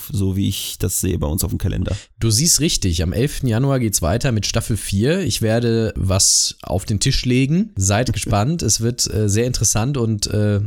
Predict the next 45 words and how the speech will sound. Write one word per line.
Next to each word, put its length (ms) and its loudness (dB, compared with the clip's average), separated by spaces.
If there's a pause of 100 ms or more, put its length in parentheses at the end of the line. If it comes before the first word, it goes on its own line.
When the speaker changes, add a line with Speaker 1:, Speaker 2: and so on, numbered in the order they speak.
(120)
Speaker 2:
was 140 0
der 100 0
Daniel 240 2
auf 80 -2
den 100 -2
Tisch 200 0
legt, 260 0
das 220 2
wird 160 0
auch 100 2
sehr 180 0
interessant. 460 0
Das 120 2
weiß 220 0
ich 140 -2
zufälligerweise 680 0
schon. 280 0
Das 160 -2
haben 80 2
wir 40 2
nämlich 200 0
schon 100 -2
aufgenommen. 480 0
Das 160 0
wird 240 0 (360)
eine 140 2
gute 240 0
Sache 480 0 (120)
und, 420 0
ähm, 460 0 (520)
wir 120 0
kommen 240 2
gut 180 0
rein, 220 0
glaub 260 2
ich. 140 -2
Und 80 0
es 160 0
wird 100 0
auch, 140 -2
glaub 160 2
ich, 60 -2
ein 60 0
spannendes 420 0
Jahr. 280 -4